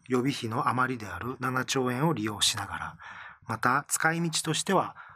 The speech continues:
おそらく来年度予算の概算要求において、事項要求となっているものの具体化を組み入れながら、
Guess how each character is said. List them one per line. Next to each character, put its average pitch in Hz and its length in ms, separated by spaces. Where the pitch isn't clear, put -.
お 123 60
そ 233 120
ら 180 100
く - 240
来 147 180
年 151 220
度 147 80
予 147 100
算 113 300
の 147 320
概 139 240
算 151 300
要 156 160
求 120 240
に 107 120
お 120 120
い 101 60
て、 110 340
事 - 140
項 190 260
要 185 160
求 90 400
と 127 100
な 127 120
っ - 20
て - 160
い 104 60
る 98 100
も 104 140
の 107 100
の 147 200
具 - 100
体 143 220
化 135 160
を 156 140
組 127 220
み 127 60
入 123 100
れ 120 100
な 135 120
が 87 100
ら、 87 220